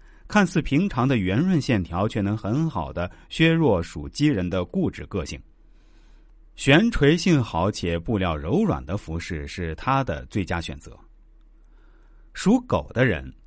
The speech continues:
应该注重活力加简单。属狗人对什么都充满兴趣，他总是渴望能够得到别人的关注。爽朗利落是属狗人与生俱来的性格，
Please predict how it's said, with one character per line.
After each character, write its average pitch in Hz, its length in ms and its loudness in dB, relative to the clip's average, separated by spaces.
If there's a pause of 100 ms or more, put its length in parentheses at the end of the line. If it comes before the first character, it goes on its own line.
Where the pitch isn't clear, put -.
应 123 140 4
该 127 200 4
注 113 160 -2
重 101 180 0
活 101 300 0
力 165 260 -2 (100)
加 95 320 2
简 - 340 -8
单。 120 220 -2 (840)
属 233 340 4
狗 107 300 4
人 113 260 4
对 117 280 4
什 95 200 -4
么 151 160 2
都 151 140 2
充 127 180 0
满 87 160 0
兴 85 220 -6
趣， 67 400 -12
他 101 220 0
总 87 160 -4
是 85 100 -8
渴 76 240 -12
望 85 200 -4
能 80 140 -6
够 95 140 -4
得 82 180 -6
到 80 140 -6
别 78 160 -8
人 76 140 -8
的 67 100 -12
关 131 240 2
注。 - 180 -4 (600)
爽 160 320 6
朗 117 320 4
利 165 240 2
落 87 360 0
是 95 300 -4
属 120 240 -2
狗 85 160 -4
人 78 180 -6
与 78 200 -8
生 104 200 -4
俱 101 200 -6
来 71 160 -8
的 87 80 -6
性 80 180 -10
格， - 240 -18